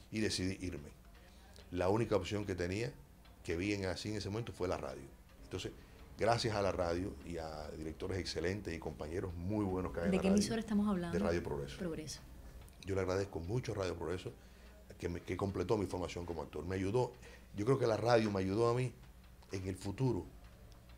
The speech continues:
Speaker 1: hacer incluso televisión y teatro, porque la radio te da a ti el entrenamiento de que con una sola lectura tú tienes que dar un carácter
Speaker 2: Otros
Speaker 1: diferente,
Speaker 2: matices.
Speaker 1: otros matices, otros personajes diferentes, solamente con la voz. Y eso te entrena a ti para cuando tú vas a hacer cine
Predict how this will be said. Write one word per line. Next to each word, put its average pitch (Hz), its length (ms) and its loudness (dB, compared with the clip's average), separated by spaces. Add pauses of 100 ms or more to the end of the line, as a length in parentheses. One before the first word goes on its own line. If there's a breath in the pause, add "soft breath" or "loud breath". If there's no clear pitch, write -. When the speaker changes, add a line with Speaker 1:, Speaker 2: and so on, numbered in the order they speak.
(140)
Speaker 1:
hacer 107 300 2
incluso 110 360 -2
televisión 87 540 0
y 110 60 -4
teatro, 76 460 -4
porque 85 200 -4
la 90 120 2
radio 131 260 6
te 120 80 0
da 107 140 6
a 113 80 -2
ti 117 200 -2 (160 loud breath)
el 95 100 4
entrenamiento 98 640 2
de 87 100 -2
que - 180 -4 (140)
con 95 160 4
una 123 140 2
sola 123 180 2
lectura 104 400 2
tú - 80 -2
tienes 110 220 -2
que - 100 -2
dar 104 220 2 (500 loud breath)
un 117 120 2
carácter 101 340 4
Speaker 2:
Otros 92 120 4
Speaker 1:
diferente, 90 240 2 (160)
Speaker 2:
matices. - 80 -4
Speaker 1:
otros 113 260 4
matices, 95 480 -2
otros 110 300 4
personajes 95 420 -2
diferentes, 80 420 -4
solamente 113 360 0
con 98 120 0
la 85 60 2
voz. 80 220 -2 (320 loud breath)
Y 98 180 2
eso 123 220 4
te 101 80 -2
entrena 113 320 0
a 98 40 -2
ti 120 120 -2
para 92 220 4
cuando 82 180 -2
tú 117 80 0
vas 123 100 4
a 127 40 2
hacer 117 180 -2
cine 101 340 -2